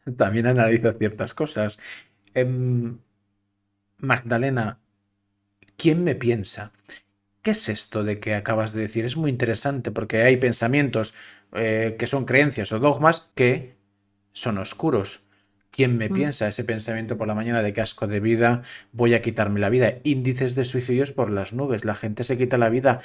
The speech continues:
Speaker 1: pero es un pensamiento. Yo, como tú, tendrás en tu consulta personas que, "Oye, es que me levanto y es que tengo ese pensamiento de,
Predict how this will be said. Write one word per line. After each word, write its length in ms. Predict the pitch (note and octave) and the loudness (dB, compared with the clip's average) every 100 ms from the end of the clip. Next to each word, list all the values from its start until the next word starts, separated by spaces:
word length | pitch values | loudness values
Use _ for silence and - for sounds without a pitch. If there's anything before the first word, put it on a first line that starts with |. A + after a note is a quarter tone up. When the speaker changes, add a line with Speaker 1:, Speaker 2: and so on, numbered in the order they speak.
| - _ | -16 _
Speaker 1:
pero 120 | A#2+ | 0
es 80 | - | 0
un 120 | C3 | 0
pensamiento. 440 | C#3 B2+ A#2+ B2+ A#2 | 0 0 0 2 2
Yo, 340 | A2 A#2+ - _ _ - | 2 0 -2 _ _ -10
como 280 | G2 G2 | -6 -6
tú, 300 | - B2 C3 B2+ - - _ | 4 4 4 -2 -16 -18 _
tendrás 360 | G#2+ G#2 A2+ | 0 2 2
en 100 | A#2 | 0
tu 100 | G#2+ | -4
consulta 480 | A#2+ A#2 C3 A#2+ C#3 | 0 0 0 4 6
personas 380 | B2+ G2+ A2+ A#2+ | 4 0 -6 -6
que, 220 | - A2+ - - - | -4 -4 -4 -20 -6
"Oye, 100 | B2+ | -4
es 100 | B2 | -2
que 80 | B2 | -4
me 100 | A2+ | -2
levanto 520 | G#2+ G#2+ A#2+ B2 C3+ | 0 0 -2 0 2
y 120 | B2 | 2
es 100 | G#2+ | 0
que 100 | - | -6
tengo 180 | G#2 A2+ | -6 -6
ese 140 | B2 B2 | -4 -6
pensamiento 680 | A2 - G2 G#2+ A2+ C3 | -4 -4 -4 -4 -2 0
de, 220 | B2 A2 | 0 0